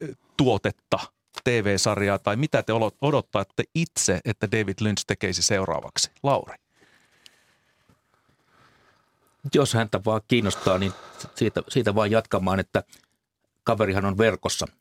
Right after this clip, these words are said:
Speaker 2: aktiivinen käsittääkseni David Lynch komista. Kyllä tämmöistä lyhyttä, lyhyttä tavaraa löytyy, mutta
Speaker 1: Selkokielisiä sääennustuksia
Speaker 2: Niin.
Speaker 1: Los Angelesista.
Speaker 2: Niin.
Speaker 1: Joo.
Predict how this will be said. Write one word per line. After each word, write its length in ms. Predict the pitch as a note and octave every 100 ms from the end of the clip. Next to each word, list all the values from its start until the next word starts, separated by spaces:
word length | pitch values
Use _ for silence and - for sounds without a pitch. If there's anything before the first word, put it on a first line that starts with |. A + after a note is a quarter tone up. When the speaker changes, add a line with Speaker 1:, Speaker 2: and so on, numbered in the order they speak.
| -
Speaker 2:
aktiivinen 600 | F2+ - - E2+ - F2
käsittääkseni 640 | - G2 F2 - F2 - F2 - _ _ _ _ _ _ -
David 240 | F#2+ F2+ F2+
Lynch 220 | F2+ F2 -
komista. 400 | F#2+ F2+ - - _ _ -
Kyllä 160 | F2+ F2+
tämmöistä 380 | F2+ F2+ - - - _
lyhyttä, 520 | C3 B2+ G2+ - - - _ - _ _ _ _ _ _ -
lyhyttä 340 | A2+ A2+ - F2
tavaraa 460 | - F#2 F2+ F2+ F2 -
löytyy, 420 | F#2 G2 E2 - E2+
mutta 220 | - -
Speaker 1:
Selkokielisiä 760 | D#3+ D3+ C3 C3+ B2 A#2 B2+
sääennustuksia 920 | B2 D#3 A#2+ A2 G2+ - - - G#2+ A2+
Speaker 2:
Niin. 320 | A#2+ A2 F#2+
Speaker 1:
Los 240 | C#3+ C#3 -
Angelesista. 720 | D3 C3 A#2 G2+ G2 - G#2+
Speaker 2:
Niin. 300 | A#2+ G#2+ G#2 -
Speaker 1:
Joo. 200 | C#3 A2